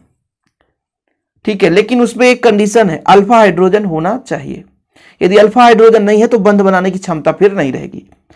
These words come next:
अभी अल्फा हाइड्रोजन विहीन वाला यौगिक आपने पढ़ा कैनिजारो अपक्रिया,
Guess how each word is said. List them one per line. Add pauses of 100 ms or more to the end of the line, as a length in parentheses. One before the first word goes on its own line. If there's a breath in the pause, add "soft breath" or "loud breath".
(240 soft breath)
अभी
अल्फा
हाइड्रोजन
विहीन
वाला
यौगिक
आपने
पढ़ा
कैनिजारो
अपक्रिया,